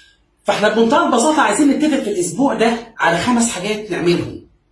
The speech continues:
الخمس حاجات دول لو عملناهم بقى إحنا كده حافظنا على جيشنا، المناعة بتاعتنا.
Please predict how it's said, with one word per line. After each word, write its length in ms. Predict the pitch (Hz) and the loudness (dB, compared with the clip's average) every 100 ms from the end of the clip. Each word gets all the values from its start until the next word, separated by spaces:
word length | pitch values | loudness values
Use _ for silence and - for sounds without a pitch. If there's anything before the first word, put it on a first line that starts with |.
| _ | _
الخمس 340 | - 220 233 226 | -8 0 0 0
حاجات 220 | 208 240 | 0 0
دول 120 | 240 | 2
لو 60 | 220 | 0
عملناهم 460 | 151 170 233 226 | -2 -2 0 -2
بقى 80 | 226 | -2
إحنا 160 | 220 202 | -4 -2
كده 160 | 233 | -2
حافظنا 400 | 226 - 226 226 | -2 0 0 0
على 180 | 160 151 | 0 -2
جيشنا، 420 | 180 185 151 123 | -2 -6 -8 -10
المناعة 460 | 143 156 180 156 - | -8 -2 0 -2 -4
بتاعتنا. 480 | 143 - - - | -6 -6 -8 -14